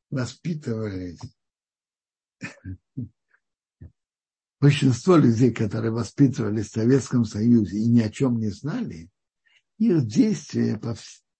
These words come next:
по-видимому, надо смотреть как нарушение шогет нечаянно. И тогда это другие правила.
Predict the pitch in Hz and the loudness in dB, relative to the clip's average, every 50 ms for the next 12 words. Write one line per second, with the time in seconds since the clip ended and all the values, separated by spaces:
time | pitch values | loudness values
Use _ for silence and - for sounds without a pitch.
0 | _ _ _ _ 131 131 123 120 127 156 302 339 339 240 214 208 180 156 147 139 | _ _ _ _ -2 -2 -2 -2 0 2 2 2 2 2 0 2 2 2 2 2
1 | 143 - 147 - 139 147 156 147 147 123 - - 131 123 110 110 - 131 139 127 | 0 0 0 2 2 2 2 2 0 -2 -2 -2 -2 -2 -2 -2 -2 0 0 0
2 | - - - 120 113 104 - - - _ _ _ _ _ - 123 123 113 107 104 | -2 -6 -8 -8 -8 -8 -10 -16 -20 _ _ _ _ _ -2 -2 0 0 -2 -4
3 | - - 127 117 113 113 110 104 - - 104 104 95 101 101 92 - 120 113 104 | -4 -2 -2 0 0 0 0 -2 -4 -4 -4 -2 0 0 -2 0 2 0 0 0
4 | - - - - 80 82 85 - _ _ _ _ _ _ 123 107 127 123 123 123 | 0 -6 -12 -12 -14 -16 -20 -20 _ _ _ _ _ _ -8 -6 -4 -4 -4 -2
5 | 123 156 156 165 156 156 185 160 143 147 151 143 - 185 165 160 147 - 170 175 | -2 -4 -6 -6 -6 -6 -6 -4 -2 -2 -2 -2 -2 -4 -6 -6 -8 -10 -14 -14
6 | 208 214 135 123 | -14 -16 -18 -18